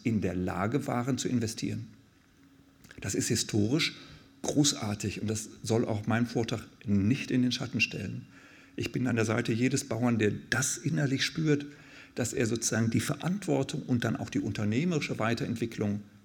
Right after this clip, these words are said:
dadurch, äh, in den, in die Hand bekommen hat. Es ist trotzdem nicht das Ende vom Lied. Es ist historisch eine wichtige, äh, Etappe, aber nicht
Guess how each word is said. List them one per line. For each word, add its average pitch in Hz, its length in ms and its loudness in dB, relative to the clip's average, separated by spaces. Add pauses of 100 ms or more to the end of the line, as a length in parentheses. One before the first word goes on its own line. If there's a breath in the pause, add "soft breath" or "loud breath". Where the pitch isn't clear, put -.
(180)
dadurch, 120 480 2 (300)
äh, 90 80 -6 (100)
in 110 160 0
den, 110 240 0
in 120 120 0
die 117 100 -2
Hand 104 200 -2
bekommen 104 400 -6
hat. - 200 -12 (960 loud breath)
Es 123 160 2
ist - 140 2
trotzdem 143 360 0
nicht 143 140 4
das - 100 0
Ende 120 240 2
vom 101 240 -4
Lied. 95 180 -2
Es - 120 -4
ist 110 140 -4
historisch 123 520 0
eine 107 140 0
wichtige, 104 480 0 (520 loud breath)
äh, 101 220 0
Etappe, 113 540 0 (280)
aber 107 140 -2
nicht 120 260 0